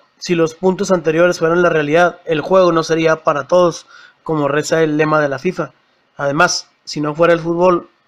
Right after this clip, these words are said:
otro deporte tendría la hegemonía en cuanto a afición, ventas, popularidad y repercusión mediática. Si el fútbol fuera distinto, no despertaría el fervor que despierta, ni tendría el mismo impacto a nivel masivo. A muchos nos seguiría gustando,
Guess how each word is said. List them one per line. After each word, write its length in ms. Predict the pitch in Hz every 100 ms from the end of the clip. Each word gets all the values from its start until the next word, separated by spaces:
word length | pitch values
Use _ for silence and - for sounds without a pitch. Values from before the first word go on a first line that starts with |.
| _ _
otro 320 | 180 190 185
deporte 420 | 170 165 190 185 165
tendría 420 | 156 147 151 160
la 120 | 165
hegemonía 440 | 156 156 143 156
en 100 | 160
cuanto 320 | 151 147 139 139
a 60 |
afición, 480 | 131 135 180 196 196 _ _ _ -
ventas, 460 | 170 175 180 175
popularidad 680 | - 160 151 143 147 180 196 _ _ _
y 140 | 190 160
repercusión 540 | 147 147 139 135 147
mediática. 580 | 147 156 165 160 151 131 _ _
Si 120 | - 151
el 100 | 135
fútbol 340 | 165 165 180
fuera 200 | 170 175
distinto, 680 | 170 - 196 196 - 165 160 _ _ _ _
no 180 | 156 165
despertaría 580 | 165 - 160 156 151 156
el 120 | 160
fervor 400 | 147 139 165 165
que 140 | 165 147
despierta, 640 | 135 - 175 170 156 151 _ _ -
ni 120 | 156
tendría 380 | 147 143 151 156
el 80 | 156
mismo 260 | 160 156
impacto 480 | 160 156 165 165 175
a 60 | 156
nivel 320 | 147 147 151
masivo. 440 | 151 175 185 156 - _ _ -
A 80 |
muchos 300 | 147 170 196
nos 140 | 190 170
seguiría 380 | 160 151 160 165
gustando, 600 | 156 - 190 185 170